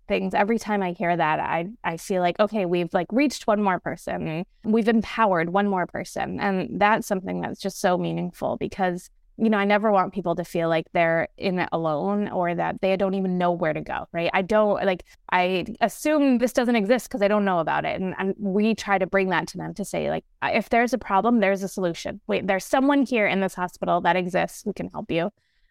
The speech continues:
Um, and we, uh, you know, expose them to all of that. So they may not remember everything we tell them. You know, what they do remember is there is, you know, we, I remember we were in class and I had someone say this, like, "I remember you said there's this resource available." And so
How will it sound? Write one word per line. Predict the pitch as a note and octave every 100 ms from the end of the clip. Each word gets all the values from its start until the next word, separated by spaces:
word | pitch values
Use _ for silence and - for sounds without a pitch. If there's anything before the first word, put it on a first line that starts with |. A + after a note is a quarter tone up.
| -
Um, | F#3+ F#3 E3+
and | F#3+ F#3 F#3+
we, | F#3+ F#3
uh, | E3+ -
you | G#3
know, | F3+
expose | E3+ - - G3+ F#3+
them | F3 F3
to | -
all | D3+
of | E3
that. | D3+ D3+ -
So | - F3+ F3 _ _ _
they | A#3+
may | C#4 C#4
not | A#3 A3+ A3
remember | B3+ D4 C#4+ A3
everything | F3+ F3+ G3 F#3+ G3
we | F3 F3
tell | - C#4+
them. | G#3 F3 F#3 _ _ _ -
You | G#3
know, | F#3
what | F#3+
they |
do | F#3+ C4+ C4
remember | G3+ F3 F3
is | E3+ F3+ F#3+
there | G3 -
is, | C4 C4 - B3
you | G3+
know, | F3
we, | G#3+ A#3 C#4+ -
I | C4+
remember | C#4+ D4 E4 E4 D#4+
we | C#4+
were | C#4+
in | D4 C4+
class | C4+ C4 B3 -
and | G3 G3 _ _ -
I |
had | F#3+ G#3+ -
someone | G#3+ G3
say | F3 F3
this, | F3 F3
like, | F#3+ - _ -
"I | A#3+
remember | C#4 D4
you | C#4+ B3+
said | B3+ G#3+
there's | C4+ C#4+
this | B3+
resource | C#4+ B3+ B3 G#3
available." | G3 F#3+ F#3+
And | F#3 F#3+
so | - G3+